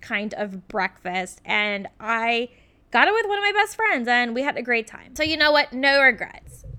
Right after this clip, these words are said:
Absolutely no regrets. I'm glad I was finally able to go 'cause I had wanted to go during the whole entire time I was there.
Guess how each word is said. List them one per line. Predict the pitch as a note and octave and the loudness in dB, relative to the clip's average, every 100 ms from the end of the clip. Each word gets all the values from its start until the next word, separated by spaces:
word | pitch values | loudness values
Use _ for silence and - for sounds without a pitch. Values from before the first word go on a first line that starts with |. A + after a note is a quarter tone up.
| - | 2
Absolutely | E4+ F4+ - F#4 E4+ D#4 D#4 | 2 2 0 2 2 0 0
no | C#4 B3+ | 0 0
regrets. | B3+ A#3+ A#3 A3+ A3 | 0 2 4 2 2
I'm | A#3+ B3 | -4 -2
glad | A#3+ B3 | 2 2
I | B3+ | 2
was | A#3+ A#3 | 0 0
finally | A#3 G#3+ A3 | -2 0 0
able | G3+ G#3 | -2 -4
to | G3+ G3+ | -6 -6
go | F3+ E3 | -4 -4
'cause | G#3+ G#3 | -4 -6
I | |
had | G#3 G#3+ G3+ | -4 -4 -2
wanted | A3+ C4+ C#4+ | 0 0 -2
to | C#4 | -2
go | A#3+ A#3 | 0 2
during | A3+ G#3+ | 0 0
the | G#3+ | -2
whole | A#3+ A#3 | 0 0
entire | A#3 A#3+ A3 | 0 0 0
time | A3 A3 | 0 -2
I | G#3+ | 0
was | G#3+ G#3+ | -2 -2
there. | A3 F#3+ F#3 | 0 0 -2